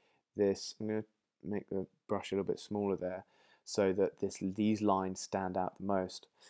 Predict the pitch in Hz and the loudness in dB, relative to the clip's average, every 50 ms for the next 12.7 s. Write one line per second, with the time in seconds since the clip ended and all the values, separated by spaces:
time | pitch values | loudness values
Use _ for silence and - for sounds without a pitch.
0 | - _ _ _ - 113 110 110 110 104 - _ _ _ _ _ _ - 120 139 | -20 _ _ _ 2 4 4 4 4 2 -2 _ _ _ _ _ _ -2 0 2
1 | 156 156 185 160 131 80 - - - 143 139 - - - 113 101 90 - - 101 | 4 4 4 4 4 2 2 2 2 2 2 2 4 6 8 8 8 6 4 4
2 | 95 90 - - - - - - _ _ _ _ _ _ _ _ _ _ _ _ | 4 4 2 -2 -6 -8 -10 -12 _ _ _ _ _ _ _ _ _ _ _ _
3 | _ _ _ _ _ _ - 98 95 95 98 98 101 104 104 104 104 104 95 98 | _ _ _ _ _ _ 0 0 0 0 0 0 0 2 4 4 2 2 0 0
4 | 92 90 87 92 90 - 85 - - 101 104 98 95 143 - - - - - 110 | 0 0 0 0 -2 0 2 2 4 4 2 0 2 0 0 -2 -4 -4 -2 0
5 | 110 107 104 - - - 110 107 101 95 95 92 - - _ - - - - - | 0 0 -2 -4 -4 -2 0 0 0 0 -2 -4 -6 -8 _ -12 -14 -10 -6 -2
6 | 85 82 - - - - - 90 - - - 98 92 90 90 55 50 - - - | -2 -2 -2 -2 -6 -6 -6 -6 -6 -8 -8 -8 -8 -8 -8 -12 -16 -20 -20 -20
7 | - _ _ _ _ _ _ _ _ _ _ _ _ _ _ _ _ _ _ _ | -20 _ _ _ _ _ _ _ _ _ _ _ _ _ _ _ _ _ _ _
8 | _ _ _ _ _ _ _ _ _ _ _ _ _ _ _ - - - 90 90 | _ _ _ _ _ _ _ _ _ _ _ _ _ _ _ -10 -4 0 0 2
9 | 82 67 - - - - - _ _ _ _ _ _ _ _ _ _ _ _ _ | 2 2 0 -4 -8 -14 -20 _ _ _ _ _ _ _ _ _ _ _ _ _
10 | _ _ _ _ _ _ _ _ _ _ _ _ _ - - _ _ - 92 - | _ _ _ _ _ _ _ _ _ _ _ _ _ -20 -20 _ _ -8 -6 -6
11 | - - - 80 80 90 - - _ _ _ _ _ _ - - - - - - | -6 -4 -4 -2 -2 -2 -2 -4 _ _ _ _ _ _ -20 -20 -20 -20 -20 -20
12 | - - - _ - - 123 123 120 120 120 120 117 - | -20 -20 -20 _ -8 -4 0 2 2 2 2 2 0 -4